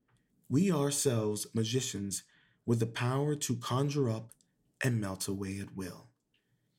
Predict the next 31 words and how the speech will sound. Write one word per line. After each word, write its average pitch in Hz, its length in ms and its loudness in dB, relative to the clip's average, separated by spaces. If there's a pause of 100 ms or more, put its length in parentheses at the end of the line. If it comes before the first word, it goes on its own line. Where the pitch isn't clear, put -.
(140)
We 131 140 2
create 131 420 -2
the 110 80 0
mystery 135 680 0
of 90 240 -8
each 139 380 0
day, 104 440 -2 (600)
the 104 100 2
secret 170 600 2
under 107 360 0
every 120 340 2
tree, 104 540 -4 (420)
in 123 160 2
every 117 340 0
insect, 107 720 -4 (340)
and 101 220 -4
each - 320 -4 (100)
thought. - 460 -12 (720)
Flowers 156 580 0
will 170 160 2
bloom 117 600 2 (420)
whether 113 260 4
we 107 140 0
care 117 500 0
or 123 100 0
not. 104 480 -4 (680)
All 147 260 4
foods 127 560 4
have 110 380 0
distinctive 107 560 -2
flavors, 107 680 -2